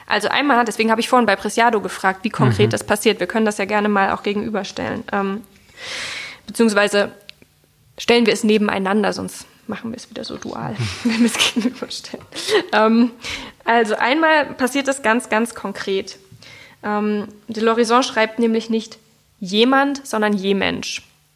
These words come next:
Speaker 2: Mhm.
Speaker 1: Das kennt man so ein bisschen aus
Speaker 2: Ja.
Speaker 1: der,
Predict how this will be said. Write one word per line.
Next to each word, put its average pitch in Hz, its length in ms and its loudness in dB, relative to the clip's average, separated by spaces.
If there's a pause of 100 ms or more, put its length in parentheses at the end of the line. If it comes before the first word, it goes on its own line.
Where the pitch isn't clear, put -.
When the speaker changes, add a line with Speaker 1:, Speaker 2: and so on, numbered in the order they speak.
(260)
Speaker 2:
Mhm. 117 280 -2
Speaker 1:
Das 214 160 -6
kennt 269 180 2
man 262 120 4
so 240 80 4
ein 233 60 2
bisschen 277 300 0
aus 214 480 2
Speaker 2:
Ja. 214 440 4
Speaker 1:
der, - 0 -